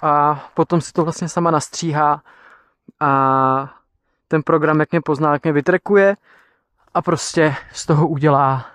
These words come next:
video. <laughs> Přesunuli jsme se k počítači a já vám chci ještě ukázat vlastně tady Insta tři sta šedesát Studio, abyste viděli, jak to vypadá. Já jsem si tady připravil soubory, který už jsem si stáhnul do počítače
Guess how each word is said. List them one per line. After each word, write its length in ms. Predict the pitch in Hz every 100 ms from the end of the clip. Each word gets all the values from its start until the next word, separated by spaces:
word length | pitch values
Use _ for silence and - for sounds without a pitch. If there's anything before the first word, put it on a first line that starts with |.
| -
video. 500 | 139 160 180 143 - - - - - -
<laughs> 800 | 143 _ _ - _ _ _ -
Přesunuli 480 | 226 220 254 254 240
jsme 140 | 240
se 160 | 226 254
k 120 | -
počítači 580 | 180 - 185 180 - 175
a 60 |
já 120 | 170
vám 140 | 185 185
chci 140 | -
ještě 200 | 208 -
ukázat 520 | - 156 185 180 185
vlastně 320 | 175 175 - 180
tady 200 | 185 180
Insta 420 | - 175 - 170
tři 160 | -
sta 180 | 185 202
šedesát 580 | - 180 175 185 175 170
Studio, 500 | - - 180 170 160
abyste 280 | 147 151 160
viděli, 220 | 147 151
jak 100 | 101
to 120 | 165
vypadá. 520 | 143 139 156 135 117 - _ _ _ -
Já 140 | 147
jsem 140 | 143 208
si 120 | 220
tady 180 | 220 214
připravil 680 | - 208 202 202 208 208
soubory, 420 | - 190 175 185 190
který 200 | 185 185
už 100 | -
jsem 120 | 185
si 140 | 202
stáhnul 460 | - 185 180 156 123
do 120 | 143
počítače 760 | 214 208 202 208 202 202 190